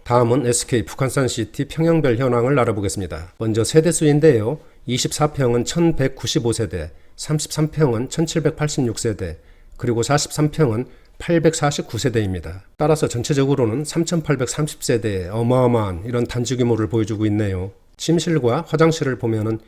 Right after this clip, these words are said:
이십사 평과 삼십삼 평은 침실 세 개와 화장실 두 개로 이렇게 이루어졌고요.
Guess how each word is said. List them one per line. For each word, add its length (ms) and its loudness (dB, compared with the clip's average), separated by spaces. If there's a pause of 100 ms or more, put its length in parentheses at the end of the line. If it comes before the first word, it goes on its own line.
(140)
이십사 400 0
평과 320 4
삼십삼 480 0
평은 400 0
침실 340 2
세 160 -2
개와 340 0
화장실 440 2
두 160 -6
개로 280 2
이렇게 240 -4
이루어졌고요. 760 -2